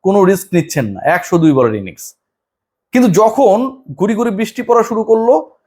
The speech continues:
এবং যখন মনে হলো এই বৃষ্টি এমন বৃষ্টিতে রূপান্তরিত হতে পারে যে পুরো ডে ভেসে যেতে পারে,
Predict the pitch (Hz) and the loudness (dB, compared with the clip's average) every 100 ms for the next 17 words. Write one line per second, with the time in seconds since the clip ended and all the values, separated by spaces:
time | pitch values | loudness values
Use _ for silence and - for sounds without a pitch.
0 | _ - 226 220 254 233 214 247 220 190 | _ 0 2 2 2 0 2 2 2 2
1 | - 175 220 233 226 - 139 185 190 - | 0 0 0 -2 -4 -10 -8 -6 -6 -8
2 | 156 180 156 190 285 302 277 277 262 247 | -4 -2 0 2 2 2 0 -2 -4 -2
3 | 220 220 208 196 190 175 170 175 180 180 | -2 -2 -2 -4 -2 -4 -2 -2 -2 0
4 | 208 180 143 196 226 185 185 147 131 101 | 0 0 2 4 4 0 -2 -4 -6 -6
5 | 90 | -8